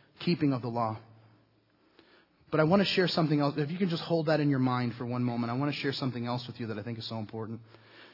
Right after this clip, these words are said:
Jesus, on the night that he was betrayed, when he went to the cross the next morning, he spoke to his disciples about something that's called the New Covenant. I put it in your notes. Um, it says this.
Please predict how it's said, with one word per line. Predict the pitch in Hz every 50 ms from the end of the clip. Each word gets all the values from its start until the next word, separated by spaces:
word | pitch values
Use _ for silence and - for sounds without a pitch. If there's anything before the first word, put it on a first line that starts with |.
| - -
Jesus, | - - 196 214 175 175 160 -
on | 165 156
the | 156
night | 151 160 165 170 165
that | 160 160 123
he | 156 160
was | 147 143 139 127 - - - - - - _ _ _ _
betrayed, | _ 143 131 - - 165 151 151 151 151 147 135 - - - - -
when | 135 135 139
he | 135
went | 143 151 139
to | - 139
the | 131
cross | - - 147 139 139 131 -
the | - 139
next | 131 135 135 - -
morning, | 147 147 147 139 139 127 - - - -
he | - 156
spoke | 147 - 180 185 190 -
to | -
his | 185 156
disciples | 127 147 139 - 160 151 151 147 147 123
about | 131 123 135 123 -
something | - 151 135 143 143
that's | 135 131 -
called | - 143 135
the | 123 127
New | 123 127 135 131
Covenant. | 131 - 120 110 107 107 110 - - - _ _ _ _ _ _ _ _ _ - - - - -
I | -
put | 160 - 190
it | 185 175
in | 170 160
your | 151 143
notes. | 143 143 147 147 143 135 139 143 - - - - - - - - _ -
Um, | 143 143 139 139 135 -
it | - 143 143
says | - 175 165 160 123
this. | - 156 151 139 123 - - -